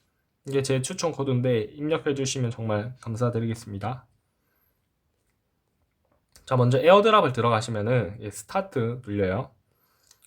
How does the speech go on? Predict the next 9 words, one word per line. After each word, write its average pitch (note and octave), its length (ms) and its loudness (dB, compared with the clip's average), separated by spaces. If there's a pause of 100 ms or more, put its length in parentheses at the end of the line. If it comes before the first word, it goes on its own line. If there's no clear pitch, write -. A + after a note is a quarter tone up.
(140)
그러면 C3 380 0
이런 D3+ 580 2
영어가 A#2+ 380 0
뜨는데, B2 680 0 (120)
예, G#2 100 -8
조인 C#3+ 360 2
에어드랍 A2 420 0
눌러서 C3+ 640 -2 (1160)
여기랑 C#3 640 0